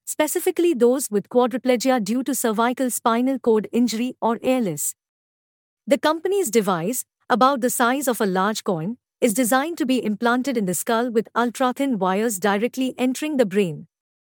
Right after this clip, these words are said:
The goal is to allow people to control a computer cursor or keyboard using their thoughts.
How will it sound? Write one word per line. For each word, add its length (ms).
The 120
goal 280
is 140
to 180
allow 260
people 340
to 100
control 480
a 60
computer 480
cursor 440
or 160
keyboard 440
using 380
their 140
thoughts. 500